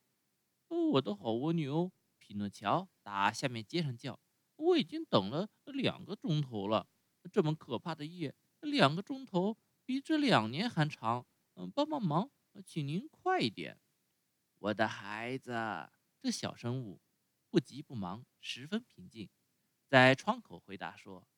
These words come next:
：“我的孩子，我是一只蜗牛，蜗牛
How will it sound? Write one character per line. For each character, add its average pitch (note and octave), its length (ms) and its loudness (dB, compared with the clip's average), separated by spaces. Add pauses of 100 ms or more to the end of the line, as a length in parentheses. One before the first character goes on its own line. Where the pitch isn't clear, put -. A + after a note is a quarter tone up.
(640)
：“我 A2 160 -4
的 A2 140 -12
孩 G#2 480 -14
子， A2+ 400 -16 (500)
我 C#3 340 -6
是 F#3+ 220 -2
一 F#3 160 -10
只 G3 180 -14
蜗 A#3 360 -8
牛， D#3 600 -8 (280)
蜗 C#3+ 340 6
牛 D#3 560 4